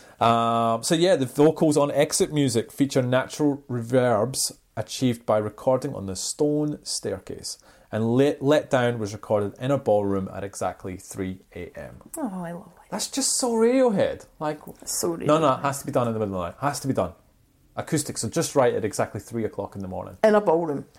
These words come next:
Speaker 1: But
Speaker 2: Magic.
Speaker 1: I, I'd be like, "You know what, mate? I'm not doing that. I'm not doing it. Not getting up at that time. It's ridiculous."
Speaker 2: I'd be like, "Come on now,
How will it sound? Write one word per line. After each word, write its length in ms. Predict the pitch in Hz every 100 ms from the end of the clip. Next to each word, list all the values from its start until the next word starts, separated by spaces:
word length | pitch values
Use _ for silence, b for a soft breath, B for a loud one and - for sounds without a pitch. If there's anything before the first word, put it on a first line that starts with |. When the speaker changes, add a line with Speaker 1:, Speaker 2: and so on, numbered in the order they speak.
| b -
Speaker 1:
But 220 | 190 156
Speaker 2:
Magic. 240 | 156 131 -
Speaker 1:
I, 60 | 143
I'd 60 |
be 60 | 139
like, 300 | 113 107 110
"You 80 | 117
know 80 | 120
what, 300 | 117 - 113
mate? 300 | 95 - -
I'm 120 | 101 92
not 140 | 82
doing 160 | 82 78
that. 160 | - _ _ _ _ _ -
I'm 60 |
not 100 | 90
doing 160 | - 76
it. 100 | 76 _ _ _ _ 107
Not 160 | 90
getting 140 | 82 -
up 80 | 76
at 40 |
that 140 | -
time. 160 | - 80 _
It's 120 | -
ridiculous." 200 | - 269 -
Speaker 2:
I'd 40 |
be 60 | -
like, 140 | -
"Come 160 | 277 311
on 80 |
now, 280 | 233 220 220